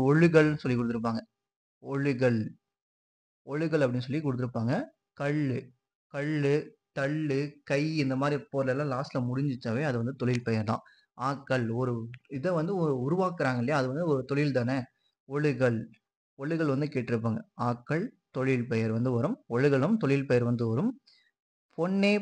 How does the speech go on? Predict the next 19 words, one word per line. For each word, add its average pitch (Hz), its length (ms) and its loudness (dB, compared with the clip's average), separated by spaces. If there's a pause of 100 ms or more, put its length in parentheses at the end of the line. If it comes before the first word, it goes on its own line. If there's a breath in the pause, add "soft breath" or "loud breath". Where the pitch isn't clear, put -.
போல், 127 260 2 (300)
ஓம 180 320 6
உருபு 139 320 6 (260)
மறைஞ்சு 139 360 2
வருதுன்னு 131 240 2
சொல்றாங்க. 113 300 0 (480)
பொன்னை 185 380 2 (120)
போன்றவளே, 123 640 2 (600)
பொன், 151 180 -4 (300)
பொன்னை 175 440 2 (120)
போன்றவளே 151 460 4
அப்படின்னு 139 260 0
சொல்லி 123 160 -2
வரணும். 127 280 0
அது 143 120 2
வந்து 143 180 0
அவங்க 135 220 2
வந்து 135 180 -2 (300)
அந்த 127 160 -2